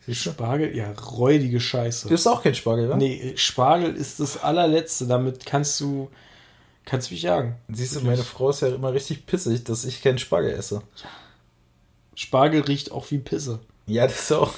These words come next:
Speaker 2: Spargelsuppe
Speaker 1: Aber
Speaker 2: ist
Speaker 1: das
Speaker 2: original Urin. Bin ich mir halbwegs
Speaker 1: <laughs>
Speaker 2: sicher.
Speaker 1: Das ist ja auch immer so, ja, isst du nicht, isst du nicht. Ich esse fa-,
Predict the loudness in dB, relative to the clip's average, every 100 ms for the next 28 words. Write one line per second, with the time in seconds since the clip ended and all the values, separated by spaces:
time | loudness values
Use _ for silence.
0 | -8 -6 0 2 4 4 2 2 6 8
1 | 8 6 6 4 4 6 6 4 2 0
2 | -2 -4 -2 2 6 8 10 8 6 2
3 | 2 0 -2 -6 -10 -20 -20 _ _ _
4 | _ _ _ _ -10 -6 -2 0 0 -2
5 | -2 -2 0 0 -2 -12 _ _ -4 -2
6 | -2 -2 -4 -4 -8 -6 -4 -2 -4 -6
7 | -14 -20 _ -14 -12 -10 -8 -6 -6 -6
8 | -8 0 4 4